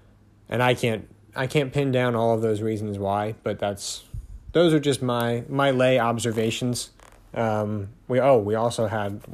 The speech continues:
didn't we have a, a fumbled punt return too? So we had some more mistakes this week, um, than last week, I remember. So, yeah,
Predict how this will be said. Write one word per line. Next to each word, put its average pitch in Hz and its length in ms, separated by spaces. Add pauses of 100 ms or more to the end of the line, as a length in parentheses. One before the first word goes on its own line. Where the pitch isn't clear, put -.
(120)
didn't 143 140
we 156 60
have 98 280
a, 101 100
a 95 40
fumbled 120 640 (300)
punt 131 200
return 135 440
too? 127 300 (500)
So - 140
we 190 160
had 143 240
some 131 120
more 127 160
mistakes 117 500
this 110 260
week, 104 240 (260)
um, 101 560
than 113 240
last 101 300
week, 101 180
I 104 40
remember. 101 420 (800)
So, 113 480 (1600)
yeah, 160 260